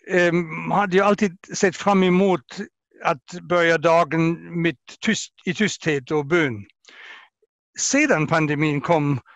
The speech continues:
fruktar jag tysthet och bön på morgonen. För det, det, det är en annan situation. Innan var det, ehm, underbart att <laughs> kunna fly från dagens, eh, kommande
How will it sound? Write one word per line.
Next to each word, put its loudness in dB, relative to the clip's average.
fruktar -2
jag 0
tysthet -4
och -4
bön 0
på 0
morgonen. -6
För -10
det, 4
det, 4
det 2
är 4
en 2
annan 4
situation. 0
Innan 6
var 4
det, 2
ehm, 2
underbart 4
att -2
<laughs> -4
kunna 4
fly 2
från 2
dagens, 2
eh, 4
kommande 4